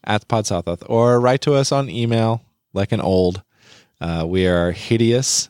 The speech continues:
at podsothoth dot club. That is dot club, not dot com. It's a real top-level domain. Um, but yeah, hideous at podsothoth dot club, or easier, much easier,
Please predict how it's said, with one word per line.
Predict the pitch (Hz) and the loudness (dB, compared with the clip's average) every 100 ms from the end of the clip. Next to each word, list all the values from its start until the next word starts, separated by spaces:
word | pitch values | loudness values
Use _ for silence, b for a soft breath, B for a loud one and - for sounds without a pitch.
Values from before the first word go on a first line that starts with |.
| - | -4
at | 95 92 - - 170 | -2 -2 -4 -12 -10
podsothoth | - 110 104 104 - 98 - 104 101 - - - | -6 0 0 0 0 0 -2 -2 -2 -4 -10 -4
dot | 95 87 - - | 0 0 -2 -8
club. | - 95 95 101 135 139 - | -2 2 2 2 0 -4 -4
That | 85 80 | -2 -2
is | 76 | -2
dot | 73 - | -4 -4
club, | - 78 | -4 -4
not | 92 - | -4 -6
dot | - - | -6 -6
com. | - 71 107 - | -4 -4 -6 -10
It's | - 87 87 | -8 -4 -2
a | |
real | 87 73 69 98 _ | 0 0 0 -2 _
top-level | - - - 80 | -6 -4 -2 -2
domain. | 117 120 73 92 B B B B B | -2 -2 -4 -8 B B B B B
Um, | 85 85 82 78 76 - - - - | -2 0 0 0 -4 -8 -14 -10 -2
but | |
yeah, | 85 69 | 0 0
hideous | - 95 104 110 - | -2 2 2 2 -2
at | 85 82 | -4 -4
podsothoth | 90 82 - 85 80 78 - | -4 -6 -4 -4 -2 -2 -2
dot | 80 | -6
club, | - 98 98 - | -4 -4 -4 -4
or | 98 98 98 98 95 | 0 4 4 4 2
easier, | - 95 87 90 - | 0 -2 0 0 0
much | 90 - | -2 -2
easier, | 76 76 76 | -2 -2 -2